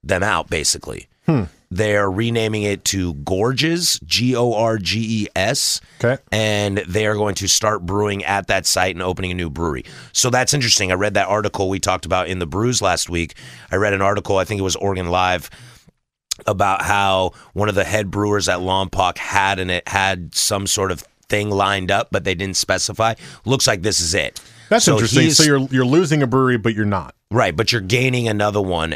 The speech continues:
Speaker 1: And the, this Gorges is going to brew there, but their eventual goal is to move out to Cascade Locks.
Speaker 2: Okay.
Speaker 1: So <clears throat> we are losing a Portland brewery eventually.
Speaker 2: Right.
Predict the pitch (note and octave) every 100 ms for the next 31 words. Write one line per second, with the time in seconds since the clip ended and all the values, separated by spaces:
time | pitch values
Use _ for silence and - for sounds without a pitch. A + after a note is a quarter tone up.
0 | - G#2 G2+ G2 F#2 E2+ - - - _
1 | _ _ _ _ - _ - C3+ C3+ A#2
2 | A#2 G#2+ - F#2 D3+ E3+ C#3 B2+ G#2+ G2+
3 | A#2+ A2+ A2+ G2 B2 B2+ G2 A#2 A2 G#2
4 | G#2+ G#2 F#2+ G#2+ G#2 G2+ D#2 G2+ G2+ F2+
5 | F2+ F#2 E2+ D#2+ - D2+ - C#2+ B1+ -
6 | F2 - - - - - G#2+ G#2 - _
7 | - - A#2 G2+ G2 F#2 D#2+ - _ -
8 | - G3+ B2 C#3+ C#3 D#3 D3+ D3 B2 B2
9 | F#2 B2+ A#2 G#2 F#2 G2+ F#2+ F2 - G2
10 | E2 F#2 - D#2 C#2 A1+ G1+ G#2+ F#2